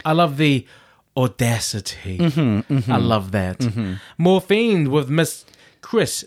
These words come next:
Speaker 1: Jenner.
Speaker 2: Very much instantly recognisable as Kris Jenner, I think, with the pixie cut and the, the black ensemble giving her signature.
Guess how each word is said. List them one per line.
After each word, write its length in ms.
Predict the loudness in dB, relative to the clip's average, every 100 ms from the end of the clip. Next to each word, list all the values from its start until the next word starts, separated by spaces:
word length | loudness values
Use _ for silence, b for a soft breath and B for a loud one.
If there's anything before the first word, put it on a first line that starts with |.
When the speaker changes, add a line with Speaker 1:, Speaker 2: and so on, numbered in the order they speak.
| -6
Speaker 1:
Jenner. 540 | 0 2 2 0 -4 -10 B B B 0
Speaker 2:
Very 180 | 2 4
much 260 | 2 0
instantly 480 | -2 -4 -6 -4 2
recognisable 720 | 2 0 -2 0 2 2 0 2
as 220 | 2 0
Kris 260 | 0 0 2
Jenner, 340 | 2 2 2
I 120 | 0
think, 420 | 0 -2 -4 -4
with 120 | -8 -8
the 80 |
pixie 400 | -4 -4 -4 -8 -4
cut 340 | -2 -2 -4 _ B B B B
and 280 | 0 0 0
the, 280 | 0 0 -2
the 100 | 0
black 400 | 2 2 0 -2
ensemble 880 | -2 0 2 2 0 0 0 0 -6 -12 -4
giving 200 | -4 -2
her 80 | -2
signature. 480 | -4 -4 -2 -2